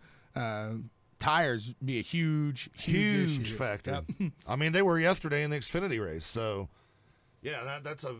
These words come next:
Speaker 2: that's a very good point because I think that's why, you know, Gregson was slapping off the wall. Just a hot track, slick, and the
Speaker 1: Right.
Speaker 2: tires were wore out.
Speaker 1: Yep. So, uh, we'll watch that there. Uh, Caleb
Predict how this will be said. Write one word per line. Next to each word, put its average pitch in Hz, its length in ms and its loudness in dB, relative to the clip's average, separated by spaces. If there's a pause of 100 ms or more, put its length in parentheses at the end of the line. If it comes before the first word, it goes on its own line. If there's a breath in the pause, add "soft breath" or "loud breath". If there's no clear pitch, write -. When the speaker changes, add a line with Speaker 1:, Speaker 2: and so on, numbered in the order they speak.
Speaker 2:
that's 143 200 -8
a 117 60 -6
very 131 340 -4
good 101 200 -6
point 101 380 -8
because 107 260 -4
I 110 120 -2
think 117 360 -8
that's 113 240 -6
why, 117 480 -4 (460 soft breath)
you 104 120 -6
know, 110 120 -4
Gregson 107 400 -6
was 107 120 -4
slapping 113 380 -6
off 113 180 -6
the 98 60 -12
wall. 131 280 -2
Just 117 160 -12
a - 60 -10
hot 131 300 0
track, 123 420 -4
slick, 139 480 -4
and 117 420 -4
the 92 60 -4
Speaker 1:
Right. 113 160 0
Speaker 2:
tires 123 400 -2
were 123 100 -2
wore 135 240 0
out. 151 240 -2 (120)
Speaker 1:
Yep. 110 180 -6 (260)
So, 101 360 -6
uh, 104 220 -6 (360 loud breath)
we'll 127 140 -2
watch 123 320 0
that 123 260 -2
there. 123 340 -2 (140)
Uh, 113 400 0 (280)
Caleb 160 540 2